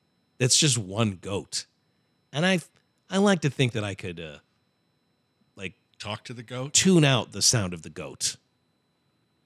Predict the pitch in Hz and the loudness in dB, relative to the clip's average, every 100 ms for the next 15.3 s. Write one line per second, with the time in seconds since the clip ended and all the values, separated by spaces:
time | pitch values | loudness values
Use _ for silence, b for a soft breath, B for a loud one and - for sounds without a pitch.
0 | - 175 175 123 92 - 117 151 - 110 | -6 0 0 0 -6 -4 -2 -2 0 0
1 | 98 92 - 107 117 - 139 151 117 95 | -2 -6 -10 -10 -10 0 4 6 4 0
2 | 110 127 131 123 110 - 110 110 - 123 | -2 0 2 2 0 -4 -6 -6 -2 2
3 | 127 127 117 139 123 180 202 190 190 196 | 2 2 0 0 2 2 4 6 6 4
4 | 165 143 139 - 143 165 160 160 165 156 | 2 0 -2 0 2 4 4 4 4 4
5 | 113 127 127 120 120 - 123 247 233 202 | 0 -2 -2 0 -2 -2 0 0 2 2
6 | 160 - 170 160 135 - 110 135 131 123 | 0 -2 0 2 0 0 0 4 4 2
7 | 98 85 80 120 147 101 82 73 - 73 | 0 -6 -4 0 2 0 -4 -16 -12 -6
8 | 67 - - - _ _ _ _ _ _ | -6 -6 -14 -18 _ _ _ _ _ _
9 | _ _ _ _ _ _ _ _ _ _ | _ _ _ _ _ _ _ _ _ _
10 | _ _ _ _ _ _ _ _ _ _ | _ _ _ _ _ _ _ _ _ _
11 | _ _ _ _ _ _ _ _ _ _ | _ _ _ _ _ _ _ _ _ _
12 | _ _ 139 156 180 180 160 - 160 - | _ _ 0 4 6 4 0 -10 -6 0
13 | 170 151 165 151 - 233 202 151 127 185 | 0 2 0 0 0 0 2 2 2 4
14 | 175 151 123 151 139 123 - 131 135 127 | 4 4 2 -2 -4 -6 -6 -2 0 0
15 | - 117 | 0 -2